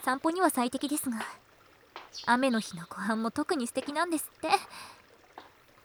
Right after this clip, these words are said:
でも、雨に濡れるのが好きな人はあまりいないでしょうね。湖の水面が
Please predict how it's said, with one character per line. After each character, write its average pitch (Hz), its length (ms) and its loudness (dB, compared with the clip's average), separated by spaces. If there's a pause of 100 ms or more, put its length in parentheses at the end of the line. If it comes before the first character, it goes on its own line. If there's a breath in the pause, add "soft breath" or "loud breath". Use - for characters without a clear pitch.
で 427 120 4
も、 381 200 2 (680 loud breath)
雨 381 260 4
に 269 180 2
濡 196 180 0
れ 254 60 2
る 294 100 4
の 294 120 0
が 202 120 -2
好 - 120 -8
き 262 100 -10
な 277 120 -4
人 240 180 -4
は 208 200 -4 (560 loud breath)
あ 226 100 2
ま 233 120 4
り 254 140 2
い - 20 2
な 269 120 4
い 311 60 2
で 320 60 2
し - 140 2
ょ 185 60 -6
う 175 40 -10
ね。 208 80 -6 (2000)
湖 233 540 4
の 175 140 -6
水 220 260 -2
面 226 260 -4
が 240 140 -12